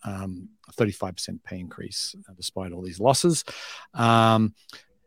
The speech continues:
he's saying the company's gonna start making profits again in Q-, by Q three. They were, they used to be profitable before they went on this growth spurt, and they really tried to attack the U S market, and they've been successful,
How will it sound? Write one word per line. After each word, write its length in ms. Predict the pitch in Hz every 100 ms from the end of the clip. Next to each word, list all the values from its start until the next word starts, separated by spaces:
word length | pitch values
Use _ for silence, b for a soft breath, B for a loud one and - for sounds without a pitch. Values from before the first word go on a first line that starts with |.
| _
he's 160 | 113 -
saying 260 | 127 127
the 80 | 107
company's 320 | - 113 117
gonna 100 | 117
start 220 | - 123
making 240 | 120 107 110
profits 300 | 123 113 -
again 480 | 98 120 139 196 196 _ _ _ _ _
in 160 | - 110
Q-, 260 | - 113 98 -
by 140 | 107
Q 220 | - - 95
three. 520 | - 104 110 151 165
They 160 | 110
were, 160 | 117 202
they 160 | 156 160
used 140 | 185
to 80 | 208
be 40 |
profitable 380 | - 147 135 101
before 160 | 95 120
they 80 |
went 120 | 113 113
on 40 |
this 140 | 101
growth 380 | - 110 120 131
spurt, 260 | - - 98
and 100 | 101
they 80 | 107
really 540 | 135 151 151 127 107 B B B _ _
tried 300 | - 139 131
to 80 | 113
attack 380 | - - 120 -
the 80 | 110
U 120 | 107
S 180 | - 113
market, 240 | 123 -
and 80 | 123
they've 120 | 123
been 140 | 208
successful, 600 | 226 - 180 175 - 90